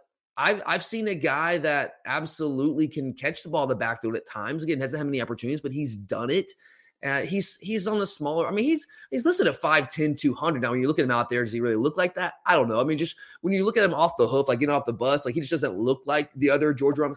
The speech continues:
running backs. He doesn't look like Nick Chubb or Sony Michel or Todd Gurley or Zeus or Kendall Milton or James. He doesn't look like those guys. But again, the fact is,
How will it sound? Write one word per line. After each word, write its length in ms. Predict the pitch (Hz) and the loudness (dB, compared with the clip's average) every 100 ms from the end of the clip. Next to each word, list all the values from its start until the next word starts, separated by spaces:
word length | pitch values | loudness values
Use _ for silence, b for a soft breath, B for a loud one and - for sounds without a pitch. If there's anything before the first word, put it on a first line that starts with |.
| - | -6
running 200 | 147 151 | -2 0
backs. 180 | 147 147 | 0 0
He 60 | |
doesn't 160 | 143 147 | -2 0
look 160 | 131 139 | 0 0
like 140 | 127 | -2
Nick 160 | 127 - | -2 -2
Chubb 260 | 127 127 | 2 2
or 80 | - | 0
Sony 220 | 120 123 | -2 -2
Michel 380 | 123 120 120 120 | -2 -2 0 2
or 140 | 127 117 | 2 -2
Todd 320 | - 123 113 | -4 -4 -2
Gurley 340 | 120 120 123 | 0 2 0
or 220 | - 117 | 0 0
Zeus 460 | 113 123 127 127 - B B B _ | 0 0 0 0 -2 B B B _
or 580 | - 117 117 113 113 117 | 2 4 6 4 2 0
Kendall 260 | - 147 131 | 0 2 4
Milton 400 | 123 123 127 127 | 4 4 2 0
or 180 | 120 | 0
James. 260 | 123 123 123 | 0 0 -2
He 140 | - | 0
doesn't 220 | 113 190 143 | 2 4 4
look 260 | 117 139 | 2 0
like 140 | 170 175 | 0 -2
those 160 | 190 | -2
guys. 260 | 196 196 185 | 0 -2 0
But 120 | 185 | -2
again, 180 | 180 156 | 0 0
the 60 | |
fact 280 | 135 160 175 | -2 -4 -4
is, 340 | 262 233 202 | 2 4 4